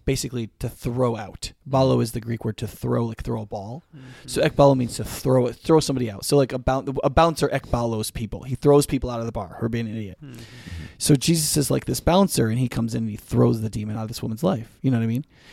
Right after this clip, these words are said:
Speaker 1: And that's a violent, strong thing.
Speaker 2: Yeah.
Speaker 1: You know, you don't have to be any, you know, bouncers don't have to be mean, but they have to take that guy and throw him out of the bar because he's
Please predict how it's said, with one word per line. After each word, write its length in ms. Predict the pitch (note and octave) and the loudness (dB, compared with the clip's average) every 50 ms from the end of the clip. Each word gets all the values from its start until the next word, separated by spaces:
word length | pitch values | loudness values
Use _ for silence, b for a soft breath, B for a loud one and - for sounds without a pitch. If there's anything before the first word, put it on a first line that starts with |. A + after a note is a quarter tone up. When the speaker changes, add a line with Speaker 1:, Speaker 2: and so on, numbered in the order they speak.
| B B B | B B B
Speaker 1:
And 120 | - D#3+ | 2 4
that's 180 | E3+ F3+ F3+ - | 4 4 4 2
a 60 | G3 | 0
violent, 580 | D#3+ C3 C3+ C3 C3+ C#3 D3 D3 D#3 - - - _ _ _ | 0 0 -2 0 0 0 2 2 0 0 -2 -6 _ _ _
strong 680 | - - - - - - C3+ C3 B2+ B2+ B2+ B2 B2 | -8 -6 -6 -6 -2 2 2 4 4 2 2 0 -2
thing. 480 | B2 G2+ - G#3+ C#4 - A2+ G#2 G#2 | -4 -2 0 0 0 0 -2 -6 -8
Speaker 2:
Yeah. 200 | A2 G#2 G2+ G2+ - - _ | -10 -12 -12 -12 -14 -16 _
Speaker 1:
You 120 | - C3+ B2 | -4 -2 -2
know, 240 | A#2 A2+ A#2 A#2+ | -2 -4 -4 -4
you 120 | B2 C#3+ F#3 | 2 6 6
don't 100 | A3 A3+ | 6 6
have 100 | G3 F3 | 4 0
to 40 | E3+ | 0
be 60 | D#3+ | 0
any, 300 | D3 C3+ B2+ B2 A#2+ - _ C#3+ C#3 - - | 0 2 0 -2 -4 -6 _ -6 -6 -2 2
you 80 | D3+ | 4
know, 240 | D3 C3+ C3+ - - - - | 4 4 2 0 -4 -10 -12
bouncers 400 | - C#3 D3+ E3 G#3+ B3 E4 A3 | -2 2 4 4 4 4 2 4
don't 140 | - F3 E3 | 4 2 2
have 100 | E3 D3+ | 2 0
to 80 | - | 0
be 80 | B2+ B2 | 2 2
mean, 220 | B2+ E3+ G#3 E3+ | 4 4 4 2
but 120 | B2 A#2+ A#2+ | 2 0 0
they 60 | D3 | -2
have 100 | D3 C#3+ | -2 -2
to 60 | - A#2 | -4 -6
take 220 | - - D3 C#3+ | -4 -4 -4 -4
that 160 | - F#3+ - - | -4 -8 -8 -6
guy 200 | C#3 A#2+ A#2+ D3 | -8 -8 -6 -8
and 160 | C#3 B2+ - | -8 -10 -8
throw 180 | - B2 A#2+ | -4 -2 -2
him 80 | A#2 A#2 | 0 0
out 60 | B2 B2+ | -2 -2
of 60 | B2+ | -4
the 40 | B2 | -4
bar 200 | - A2 G#2+ G#2+ | -4 -6 -6 -6
because 300 | G#2+ A#2 - - A2+ - | -10 -8 -8 -8 -8 -8
he's 240 | - A#2+ A2 - | -10 -12 -12 -14